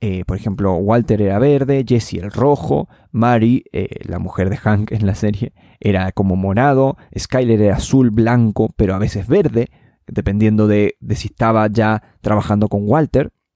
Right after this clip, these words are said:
Y esto era para lograr un tono constante y pensado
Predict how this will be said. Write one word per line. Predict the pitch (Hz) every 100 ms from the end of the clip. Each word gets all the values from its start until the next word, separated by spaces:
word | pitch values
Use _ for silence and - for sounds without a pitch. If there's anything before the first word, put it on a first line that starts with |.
| _ _ _ _ _ _ _ _ _
Y | 151 160
esto | - 180
era | 175 185
para | 170
lograr | 135 113 160
un | 165
tono | - 165
constante | 180 123 104 - 165 170
y | 165
pensado | - 98 95 - 214 226 113